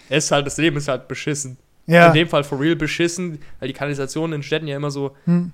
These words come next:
Speaker 1: durch die Mitte der Straßen irgendwie lief oder so.
Speaker 2: Ja.
Speaker 1: Das Kanalisationssystem, da hast du immer die Scheiße eigentlich gerochen auf der Street.
Speaker 2: Das ist ja auch krass. Ähm, ich hab das auch für mich gar nicht so realisiert, bis ich es mal im Buch gelesen hab,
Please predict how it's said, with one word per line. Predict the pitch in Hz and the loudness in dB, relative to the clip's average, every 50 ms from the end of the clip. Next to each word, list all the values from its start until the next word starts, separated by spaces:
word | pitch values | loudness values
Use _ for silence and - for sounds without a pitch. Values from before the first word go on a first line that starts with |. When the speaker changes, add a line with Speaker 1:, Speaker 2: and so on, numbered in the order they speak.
| - - | -14 -10
Speaker 1:
durch | - 147 147 | -10 -10 -8
die | - 139 | -6 -4
Mitte | 143 151 151 143 | -4 -4 -4 -4
der | 135 131 | -6 -6
Straßen | - - 127 135 151 - 160 | -4 -4 -2 -2 -4 -4 -6
irgendwie | 156 156 156 147 | -8 -6 -6 -4
lief | 151 151 165 165 156 | -4 -4 -4 -4 -6
oder | 147 143 | -6 -8
so. | 139 151 135 - | -6 -6 -2 2
Speaker 2:
Ja. | 202 220 208 170 - - | 2 2 2 2 -2 -8
Speaker 1:
Das | 139 135 - - | -10 -10 -10 -12
Kanalisationssystem, | - - 143 147 143 143 143 - 156 156 151 - - 151 143 | -12 -10 -10 -8 -8 -10 -8 -8 -8 -8 -8 -10 -10 -10 -8
da | 135 | -8
hast | 131 - - | -8 -8 -8
du | 147 | -12
immer | 139 | -12
die | 127 - | -12 -12
Scheiße | - 147 131 135 139 143 | -10 -8 -8 -8 -8 -10
eigentlich | 131 131 - | -12 -10 -12
gerochen | - 123 131 139 143 147 143 | -12 -10 -10 -10 -10 -10 -14
auf | 143 - | -14 -16
der | 139 | -16
Street. | - - - 143 143 143 - _ _ - | -18 -14 -12 -12 -12 -12 -14 _ _ 0
Speaker 2:
Das | 185 208 | 0 2
ist | 196 208 | 4 4
ja | 180 165 | 2 0
auch | - | 0
krass. | - 185 196 180 - - - | 2 2 2 2 0 -6 -4
Ähm, | 156 151 147 147 147 147 147 - - - - - - - - - - - - - - - - _ _ _ _ _ | -2 0 0 0 -2 -2 -4 -8 -14 -18 -18 -18 -18 -20 -20 -20 -20 -18 -18 -18 -20 -20 -20 _ _ _ _ _
ich | - - | -4 -4
hab | 175 - | -4 -4
das | 175 175 | -2 -6
auch | 151 139 - - | -6 -8 -10 -6
für | - 170 | -2 -2
mich | 185 180 - | -2 -2 0
gar | - 175 180 | 0 2 2
nicht | 196 190 - | 2 2 2
so | 185 170 | 0 2
realisiert, | 170 180 170 165 147 185 185 180 | 4 4 4 4 4 4 2 2
bis | - 160 156 | 0 -4 -4
ich | 151 143 | -4 -4
es | - | -4
mal | 160 151 | -2 -2
im | 143 139 | 0 -2
Buch | 160 175 - | -2 -4 -4
gelesen | - 190 185 185 175 180 180 | -2 0 0 2 2 2 2
hab, | 190 185 - | 2 0 -2